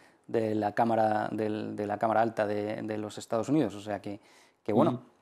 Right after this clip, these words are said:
Speaker 1: que bueno, estaremos, vamos a estar pendientes y, y esos son valores, está claro que de futuro y, y lo que tenemos que hacer es subirnos a la ola, hay que estar ahí con ellos.
Speaker 2: Aprovechar con, sí, sí, sí, sí.
Speaker 1: José Luis, muchísimas gracias.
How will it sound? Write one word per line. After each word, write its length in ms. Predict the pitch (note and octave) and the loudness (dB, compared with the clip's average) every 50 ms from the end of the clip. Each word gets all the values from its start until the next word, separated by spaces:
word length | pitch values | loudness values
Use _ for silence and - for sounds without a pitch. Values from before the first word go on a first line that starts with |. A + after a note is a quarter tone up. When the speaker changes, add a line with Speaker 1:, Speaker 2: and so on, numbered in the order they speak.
| _ _ - | _ _ -6
Speaker 1:
que 240 | A#2 G#2 G2+ G#2 G2 | -4 -2 -2 0 0
bueno, 180 | G#2+ C3+ F3+ D3 | 2 2 2 0
estaremos, 400 | G#2+ - - A2 A#2 B2+ C#3 A#2+ | 0 2 4 4 4 4 4 4
vamos 220 | A#2+ A#2+ B2 B2 | 4 4 4 2
a 20 | |
estar 220 | B2+ - - C#3 A#2 | 2 2 2 2 4
pendientes 480 | C#3 C3 C3 C#3 D3+ D3+ G3 G3+ F#3 | 4 4 6 6 4 4 4 4 4
y, 20 | E3 | 4
y 240 | C#3 C3 C3 C3 B2+ | 4 4 4 2 2
esos 180 | A#2+ - C#3+ | 2 2 0
son 140 | - D3 C#3+ | 2 4 6
valores, 460 | C3+ C3 C3 C3+ D#3+ F3+ F3+ - - - - - _ _ _ _ _ _ _ _ _ _ _ _ _ _ _ _ _ _ - | 6 6 6 6 4 2 0 -2 -10 -16 -20 -20 _ _ _ _ _ _ _ _ _ _ _ _ _ _ _ _ _ _ -12
está 220 | A2 - - A#2 | -8 -4 -2 0
claro 240 | G#2+ B2+ C3 C#3 D3+ | 2 4 4 4 6
que 80 | D3 D3+ | 4 4
de 80 | C#3+ | 4
futuro 380 | - - B2+ A#2+ E3 F3+ E3 A#2+ | 4 2 0 2 4 4 4 6
y, 60 | A2+ | 4
y 320 | A2+ A2 A2+ B2 A#2+ A#2 | 4 2 2 2 2 2
lo 140 | A2+ A2+ A2+ | 2 2 2
que 80 | G#2+ A#2 | 2 2
tenemos 280 | A2 A#2+ B2 C3+ C3+ | 2 2 2 2 2
que 60 | - C#3+ | 2 2
hacer 180 | - D3 D3 | 2 4 2
es 80 | D#3+ - | 2 4
subirnos 400 | - C#3+ C#3 B2+ C3 B2 - A#2+ | 4 4 4 4 4 2 2 4
a 20 | |
la 140 | A#2 A#2 C#3 | 6 6 6
ola, 240 | F3 D#3+ A#2+ - - | 6 6 4 2 0
hay 160 | - C3 A#2+ | -6 -4 -4
que 60 | A#2+ C3 | -4 -4
estar 180 | - - A#2+ | -2 0 0
ahí 140 | A2+ A2+ A2 | 2 2 0
con 120 | - A#2 | 0 0
ellos. 280 | A2 A2 G#2+ G2+ - - _ _ _ _ _ _ _ _ _ _ _ - | 0 0 -2 -4 -6 -12 _ _ _ _ _ _ _ _ _ _ _ -4
Speaker 2:
Aprovechar 340 | - C3+ C#3 B2 A2+ D#3 D3+ | 2 4 4 4 4 4 4
con, 140 | D3 D#3 D3 | 4 4 2
sí, 200 | C#3+ D#3 D#3+ D#3+ - _ _ _ | 2 0 0 0 -2 _ _ _
sí, 160 | _ - C3 C3 | _ -2 -2 -2
sí, 100 | C3+ C3+ | -2 -4
sí. 180 | C3+ C#3+ C#3+ _ - | -6 -8 -8 _ -2
Speaker 1:
José 180 | C3+ A#2+ C3+ | 0 4 6
Luis, 260 | C#3 D#3+ E3 - - - | 6 6 6 4 2 0
muchísimas 500 | D3 B2+ B2+ - D#3 C#3 E3 E3+ D#3 C#3 | 0 0 2 2 2 4 6 6 6 6
gracias. 320 | D#3 D3+ - F3 G3 | 6 6 6 4 2